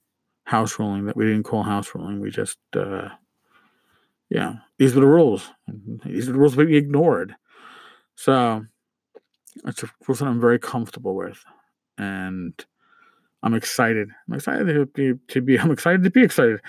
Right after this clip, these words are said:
I'm excited to, uh, start creating content. So it will start leaking out on the blog side.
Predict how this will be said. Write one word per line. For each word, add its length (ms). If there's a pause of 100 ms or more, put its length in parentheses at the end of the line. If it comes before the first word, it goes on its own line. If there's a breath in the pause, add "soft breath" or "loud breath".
(300 loud breath)
I'm 60
excited 480
to, 460
uh, 320 (300)
start 320
creating 320
content. 460
So 260
it 160
will 140
start 260
leaking 320
out 120
on 60
the 60
blog 340
side. 380